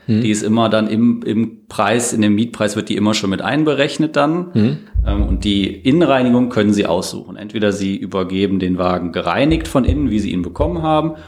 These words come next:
Speaker 1: Mhm.
Speaker 2: oder Sie mieten oder buchen bei uns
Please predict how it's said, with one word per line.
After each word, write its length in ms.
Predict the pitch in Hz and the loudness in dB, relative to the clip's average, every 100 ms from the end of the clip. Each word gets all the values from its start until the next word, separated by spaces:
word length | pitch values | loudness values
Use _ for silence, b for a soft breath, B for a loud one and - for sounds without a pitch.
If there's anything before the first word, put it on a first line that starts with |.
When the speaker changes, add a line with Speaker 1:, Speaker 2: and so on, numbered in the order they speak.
| - | 0
Speaker 1:
Mhm. 140 | 113 | 2
Speaker 2:
oder 200 | 117 123 | 2 2
Sie 260 | 101 110 104 | 2 2 2
mieten 640 | 113 107 139 - 117 117 | 2 2 2 0 0 0
oder 180 | - 92 | 0 -4
buchen 480 | - 113 135 127 113 | -2 -2 0 0 2
bei 140 | 107 | 2
uns 460 | 104 117 117 - | 0 0 0 -4